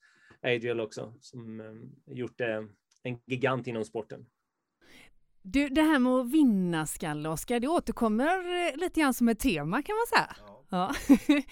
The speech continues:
Speaker 2: Eh, jag tänkte stämma av med, med Max som vi har med oss, eh, eh, längst upp till vänster i vårt collage. Eh, du följde loppet till viss del, kan jag tänka mig.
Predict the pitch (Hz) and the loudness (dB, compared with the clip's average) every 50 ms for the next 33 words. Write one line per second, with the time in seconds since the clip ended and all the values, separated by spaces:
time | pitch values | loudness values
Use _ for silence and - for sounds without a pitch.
0 | - - - 494 440 - - - 277 269 247 277 311 - 370 320 277 349 294 - | -16 -14 -14 -14 -14 -12 -6 -2 -2 -2 0 -2 -2 0 0 0 0 -2 -4 0
1 | 359 330 330 339 330 320 302 277 285 302 302 285 - 254 262 294 285 285 269 285 | 0 0 2 4 4 4 4 4 4 4 2 2 0 0 0 0 0 2 2 4
2 | 285 285 311 370 - - - - - 247 240 - 294 277 269 294 294 294 277 277 | 4 4 4 2 0 -4 -12 -10 -10 -8 -2 -2 0 0 2 2 2 2 2 2
3 | 277 262 247 240 254 269 262 - - - 247 - 240 262 262 - - - 254 254 | 0 2 2 4 2 2 0 -2 -4 -4 -4 -2 -2 -4 -4 -4 -6 -6 -4 -4
4 | 247 247 247 247 247 240 - - 254 254 254 - - 254 240 - 269 254 254 233 | -4 -4 -4 -4 -6 -6 -6 -6 -4 -4 -4 -2 -4 -6 -6 -4 -2 -2 0 0
5 | 220 202 - - 233 233 247 240 233 226 240 233 233 - - 214 - - 294 262 | -2 -4 -6 -6 -4 -2 -2 -4 -2 -2 -2 -4 -4 -4 -6 -8 -4 -2 -2 0
6 | 254 233 214 226 262 262 - - - - - - - - - - - 226 233 233 | 0 0 2 2 0 0 -2 -6 -12 -14 -16 -16 -16 -16 -14 -8 -4 -2 -2 0
7 | 233 233 233 233 226 233 - - 233 233 220 - - 226 240 294 302 311 311 302 | 0 0 0 -2 -2 -4 -8 -12 -12 -12 -12 -12 -10 -4 -2 -2 -2 0 -2 -2
8 | 294 294 262 226 - - - 339 311 277 254 226 208 247 269 294 320 311 294 320 | -2 -4 -4 -6 -8 -2 2 2 2 2 0 -2 0 0 2 2 2 0 0 0
9 | 302 - - - 240 240 - - - - 294 254 254 240 - - 254 226 202 196 | -2 -2 -4 -2 -2 -2 -2 -4 -4 -2 0 0 0 -2 -2 -2 -2 -2 -2 -2
10 | - 226 214 214 - 247 220 - 202 180 180 190 214 247 294 247 | -4 -4 -4 -2 -2 -4 -4 -4 -4 -4 -2 -2 0 0 0 -2